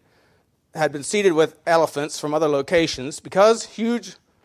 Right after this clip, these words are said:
bull elephants are extremely difficult to transport, biologists focused on introducing young males, females, and babies.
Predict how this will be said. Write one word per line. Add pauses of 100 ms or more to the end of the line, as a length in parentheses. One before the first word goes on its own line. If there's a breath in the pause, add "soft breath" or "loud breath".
(140)
bull
elephants
are
extremely
difficult
to
transport, (320 soft breath)
biologists
focused
on
introducing
young
males,
females,
and
babies.